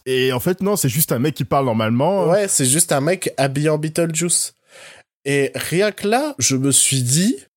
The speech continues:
Speaker 2: Bah, ça sert à rien, en fait. » Ça sert à rien d'avoir fait tout votre marketing en faisant, «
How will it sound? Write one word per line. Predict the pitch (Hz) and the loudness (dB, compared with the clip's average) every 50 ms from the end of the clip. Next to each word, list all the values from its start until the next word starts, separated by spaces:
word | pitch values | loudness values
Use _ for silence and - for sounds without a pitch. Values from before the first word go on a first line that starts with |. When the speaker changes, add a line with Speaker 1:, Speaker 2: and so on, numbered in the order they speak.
| _ - | _ -4
Speaker 2:
Bah, | 107 107 104 | -2 0 2
ça | - - 101 | 2 2 2
sert | 90 - - 104 - | 0 0 0 0 -2
à | 101 | -4
rien, | 85 - 92 87 90 101 | -2 -2 -2 -2 -2 -2
en | 151 170 | -4 -4
fait. » | - - 87 85 - - - - - _ _ _ | -6 -6 -8 -8 -10 -14 -18 -18 -18 _ _ _
Ça | - - - 113 | -2 0 2 4
sert | - - 123 104 | 4 4 2 2
à | 107 | 0
rien | 95 - 120 160 220 | 0 0 0 0 2
d'avoir | 220 175 123 107 101 | 2 2 0 2 0
fait | - - 98 | 0 -2 -4
tout | - - 110 | -2 -2 -2
votre | 104 107 101 - 113 | 0 -2 -2 0 -2
marketing | 104 - - 104 98 95 - 117 113 110 98 | -4 -2 -2 -4 -4 -2 -2 -2 -2 -2 -2
en | 95 | -2
faisant, « | 95 95 98 90 | -2 -2 -4 -4